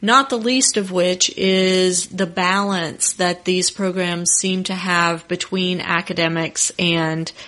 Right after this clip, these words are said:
competition and training. So I'm really thrilled to have Coach Matt Brazotti with us this week. Matt is both the men's and the women's coach at Hamilton College in New York.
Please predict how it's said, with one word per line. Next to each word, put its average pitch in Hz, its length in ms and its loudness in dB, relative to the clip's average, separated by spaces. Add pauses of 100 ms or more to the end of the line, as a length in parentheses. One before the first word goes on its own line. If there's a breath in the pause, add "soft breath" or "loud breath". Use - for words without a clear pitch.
(500 loud breath)
competition 170 640 0
and 160 160 -4
training. 151 640 -2
So 214 760 2 (340 loud breath)
I'm 240 200 0
really 359 220 0
thrilled 233 360 0
to 247 80 -4
have 190 400 -2
Coach 190 300 -4
Matt 185 260 0
Brazotti 175 480 0
with 180 240 0
us 170 240 0
this 170 240 0
week. 190 580 -2 (320)
Matt 208 440 0
is 190 560 0
both 190 320 -2
the 185 80 -2
men's 190 480 0
and 233 280 2
the 277 60 2
women's 175 400 0
coach 170 420 0
at 175 280 0
Hamilton 180 520 0
College 170 680 2
in 175 280 -2
New 170 140 0
York. 180 540 0